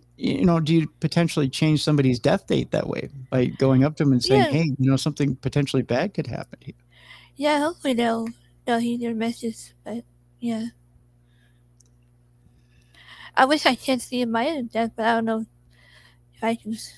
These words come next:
Speaker 2: handle that or not. I don't know, see mine, I haven't seen mine yet, but I can see others.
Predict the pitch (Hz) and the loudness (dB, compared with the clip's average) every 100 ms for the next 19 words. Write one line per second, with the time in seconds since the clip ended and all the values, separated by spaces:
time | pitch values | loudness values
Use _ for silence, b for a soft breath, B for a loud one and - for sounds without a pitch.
0 | _ - 240 220 214 226 226 - _ - | _ -4 -2 -2 -4 -4 -6 -8 _ -4
1 | 247 233 233 233 - 240 233 226 247 247 | -2 0 -2 -4 -8 -10 -4 0 0 -2
2 | b b b - 311 302 - 311 262 262 | b b b 4 4 2 -4 -2 2 2
3 | 254 202 226 - - 226 220 233 - - | 0 -4 -8 -14 -6 -2 0 -2 -6 -10
4 | 220 220 226 | -6 -6 -6